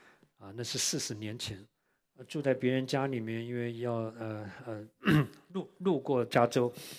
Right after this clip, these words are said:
啊，他们那天下午在，在放这个，呃，美国足球比赛哈，美国的 football，我一看就觉得这个真没意思，打两下就滚在地上，这个不是我的球，啊，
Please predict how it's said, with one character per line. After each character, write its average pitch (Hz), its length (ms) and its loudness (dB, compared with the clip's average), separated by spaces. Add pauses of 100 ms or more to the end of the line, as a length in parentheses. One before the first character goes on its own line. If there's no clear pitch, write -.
(300)
啊， 120 100 -8
他 147 160 -2
们 143 320 0
那 147 120 2
天 147 140 0
下 143 200 2
午 113 100 0
在， 120 140 2 (220)
在 131 180 2
放 123 380 -2
这 113 120 -6
个， 104 380 -4
呃， 104 180 -12 (360)
美 120 80 -8
国 113 120 -10
足 123 200 -8
球 120 180 -8
比 107 180 -10
赛 101 260 -2
哈， 95 280 -12
美 110 80 -14
国 110 160 -8
的 117 80 -6
football， 131 440 -8 (320)
我 123 100 -10
一 113 60 -4
看 175 280 -8
就 156 60 -6
觉 131 180 -6
得 127 120 -2
这 131 160 -10
个 196 100 -8 (140)
真 - 160 -2
没 143 100 -2
意 123 160 -2
思， 147 160 2
打 185 220 0
两 165 140 0
下 185 140 0
就 165 140 -2
滚 110 180 -6
在 135 120 2
地 135 160 2
上， 131 200 2
这 220 140 -2
个 220 100 -2
不 131 140 -4
是 - 160 -4
我 113 100 -2
的 110 120 -2
球， 101 220 -8 (360)
啊， - 180 -16